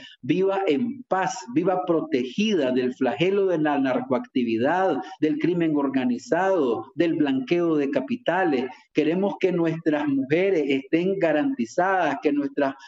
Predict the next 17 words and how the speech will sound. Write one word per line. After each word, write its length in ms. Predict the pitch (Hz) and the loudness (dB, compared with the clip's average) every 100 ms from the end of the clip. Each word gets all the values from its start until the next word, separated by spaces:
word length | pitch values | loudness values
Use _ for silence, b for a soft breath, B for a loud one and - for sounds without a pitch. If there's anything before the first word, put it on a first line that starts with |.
| B B 139 | B B -2
familias, 680 | 139 143 180 208 175 143 147 | 0 2 0 2 0 0 0
especialmente 840 | 131 - 131 165 170 170 190 185 | -2 -2 -2 0 0 0 0 0
nuestros 340 | 170 151 - 139 | 0 0 0 0
ancianos, 680 | 131 123 170 185 202 151 120 - - | 0 0 0 0 2 0 -2 -8 -2
hermanos 540 | 139 135 170 196 165 | 0 2 0 0 2
y 100 | 156 | 0
hermanas 460 | 139 151 180 185 156 | 2 0 0 0 2
de 80 | |
la 140 | 139 135 | 2 0
tercera 440 | 123 120 - 165 | -2 -2 0 2
edad, 340 | 151 170 190 175 B B | 2 2 0 -2 B B
sigan 320 | - 180 190 180 | -2 0 0 0
teniendo 560 | 147 151 175 180 185 | 0 2 0 0 0
una 280 | 156 180 185 175 165 - _ _ | 0 0 0 -2 -4 -8 _ _
atención 560 | 151 135 131 170 180 196 | 0 0 0 0 0 2
de 160 | 175 147 | 0 0
calidad 640 | 151 131 123 147 180 180 | 0 2 2 2 2 0